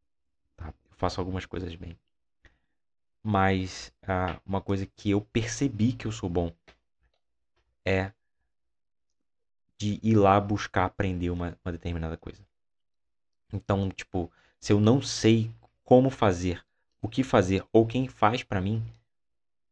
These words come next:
cara, Google, YouTube, livro, podcast e, sabe, eu, eu posso não saber, mas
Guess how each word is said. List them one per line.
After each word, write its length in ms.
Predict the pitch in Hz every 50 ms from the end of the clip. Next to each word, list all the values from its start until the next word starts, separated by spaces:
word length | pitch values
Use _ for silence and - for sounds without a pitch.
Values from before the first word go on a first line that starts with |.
| _
cara, 360 | - - 101 87 82 82 85 - _ _ 107
Google, 480 | 107 107 110 110 107 107 107 104 110 113 - _ _ _ _
YouTube, 680 | 101 104 101 98 - - 104 98 95 95 95 95 92 - _ _ _ _ _ _ _ _ -
livro, 580 | 92 92 98 98 98 92 90 92 92 90 - _ _ _ _ _
podcast 800 | _ - 98 92 90 - - 92 87 87 85 - - - 85 85 - _ _ _ _ _ _ _
e, 400 | - 87 90 90 87 85 - - - _ _ _ _ _ _
sabe, 400 | - - 107 101 90 90 90 - _ _ - - - _ _ _ _ _ _ _ _ _ _ _ _
eu, 360 | 110 110 107 107 104 - - - _ _ _ _ _ _ _
eu 80 | - 110
posso 300 | - - 113 113 - 117
não 160 | 117 123 139
saber, 560 | - - 151 139 113 95 101 95 87 - - _ _ _ _ _ _ _ _ _ _ -
mas 500 | 95 92 95 98 95 95 - - -